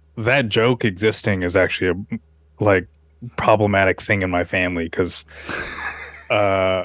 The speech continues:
one of my brothers doesn't think that I should be saying that 'cause he thinks I'm being disrespectful, which, like, it's a joke. If you think I'm being disrespectful, you don't understand me and how I communicate with people. Um,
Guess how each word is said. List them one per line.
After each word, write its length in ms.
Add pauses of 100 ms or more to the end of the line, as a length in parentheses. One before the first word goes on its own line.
one 200
of 60
my 80
brothers 460
doesn't 340
think 220
that 100
I 100
should 200
be 120
saying 440
that 300
'cause 200 (400)
he 140
thinks 260
I'm 140
being 180
disrespectful, 840
which, 180
like, 160
it's 160
a 60
joke. 480 (240)
If 160
you 80
think 180
I'm 140
being 180
disrespectful, 880 (360)
you 100
don't 180
understand 540
me 320 (340)
and 180
how 240
I 120
communicate 580
with 160
people. 480 (1160)
Um, 600